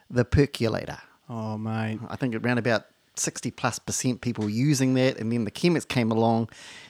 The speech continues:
Speaker 1: changing things up.
Speaker 2: Well, and for th-, for those who may not know, can you give us a brief, just like a two-second description of a, what a percolator is?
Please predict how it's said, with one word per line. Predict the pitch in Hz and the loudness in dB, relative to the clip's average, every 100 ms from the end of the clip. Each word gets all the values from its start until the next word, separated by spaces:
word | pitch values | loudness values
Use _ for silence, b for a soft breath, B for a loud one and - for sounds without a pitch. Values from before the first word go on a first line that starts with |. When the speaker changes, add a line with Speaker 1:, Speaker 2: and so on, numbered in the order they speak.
| B _ _ - | B _ _ -6
Speaker 1:
changing | 151 175 185 180 | -2 0 0 0
things | 170 165 147 | 2 2 4
up. | 151 - - | 4 2 -2
Speaker 2:
Well, | 160 165 | 2 4
and | 170 160 | 4 4
for | 160 | 2
th-, | 147 156 | 2 -2
for | - 156 | 2 4
those | 160 175 | 6 6
who | 160 | 6
may | 147 135 | 4 4
not | 123 | 4
know, | 131 | 4
can | 127 151 | 4 4
you | 151 | 4
give | 147 139 | 6 4
us | 131 | 2
a | 120 | -2
brief, | 110 131 127 - - B 135 123 | 0 0 0 -2 -8 B -12 -4
just | 143 - - | 2 2 2
like | - | 2
a | 123 113 - | 0 -4 -6
two-second | - 185 170 147 139 - 147 151 127 | 4 6 6 2 -2 0 0 0 -4
description | 131 151 127 135 | 0 0 0 0
of | 123 | -2
a, | - | -2
what | 143 131 | 0 0
a | |
percolator | - 135 139 135 127 127 | 0 -2 0 2 2 2
is? | 139 - | -2 -6